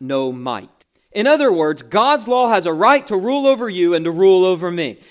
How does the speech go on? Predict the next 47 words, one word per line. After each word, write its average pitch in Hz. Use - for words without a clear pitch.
That 196
is 175
God's 170
standard. 156
But 175
it 202
has 240
no 214
might. 190
It 190
has 254
no 240
power 202
to 190
give 233
you, 190
to 190
help 262
you. 233
Obey 170
it. -
On 156
the 156
other 254
hand, 147
the 147
law 156
of 139
sin 156
and 123
death 185
has 151
might, 180
quite 147
a 196
bit 214
of 214
power 202
because 160
of 165
the 175
flesh, 147
but 135
it 139
has 139
no 131
right. 147